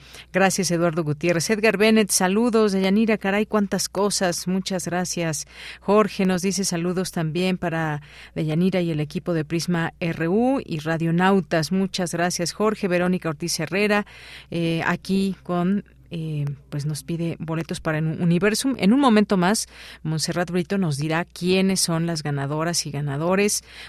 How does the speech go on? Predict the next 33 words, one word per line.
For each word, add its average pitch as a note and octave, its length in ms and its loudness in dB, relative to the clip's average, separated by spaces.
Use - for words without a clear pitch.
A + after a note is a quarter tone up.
para D#3+ 260 2
irse F#3 440 0
a E3 80 0
Universum. F3+ 580 2
Pero A#3+ 200 4
recuerden, A#3+ 540 4
de F3 140 2
cualquier F3+ 440 2
manera, G#3 320 4
aunque D#3 200 0
no F3 160 0
ganen, G#3+ 480 2
no F3+ 80 2
hayan G3 200 0
ganado F3+ 280 0
boletos, E3 440 -2
tienen F#3 500 2
que D#3 140 -4
ir D#3 280 -4
a D#3 160 -6
Universum, D3 560 -4
ya F#3 140 0
sea C4 120 2
este G#3+ 160 0
fin A3 160 0
de G#3+ 100 2
semana F3+ 380 -2
que D#3+ 100 -8
estén F3 220 -6
de F3 80 -6
festejo F3 560 -4
o E3 160 4
después, G3 720 2